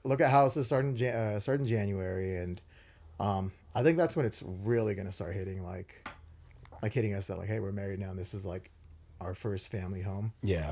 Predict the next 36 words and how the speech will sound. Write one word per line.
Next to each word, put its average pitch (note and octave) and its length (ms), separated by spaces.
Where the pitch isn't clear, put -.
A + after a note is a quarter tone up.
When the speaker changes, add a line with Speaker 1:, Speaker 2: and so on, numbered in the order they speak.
Speaker 1:
So, A2+ 220
I G#2 80
mean, G#2+ 140
we C3+ 80
Speaker 2:
<clears throat> B2+ 120
Speaker 1:
have, A#2 220
we C3 160
have, B2+ 160
like, A2+ 160
a, A2 280
we B2 80
have D3+ 120
the C#3+ 100
apartment, A#2+ 520
we A2+ 80
have G#2+ 280
the C3+ 100
dog A2 320
there. G#2+ 220
So G2+ 300
big C#3+ 180
thing C#3 160
is A#2+ 120
getting A2+ 220
him A2 140
his G2 160
yard, G2 320
man. F#2 280
Like, G2+ 140
Speaker 2:
Dude, F#2 260
Speaker 1:
he C3 80
needs A2 220
it. F#2+ 180
Speaker 2:
that A2 200
was, B2 260
like, F#2+ 440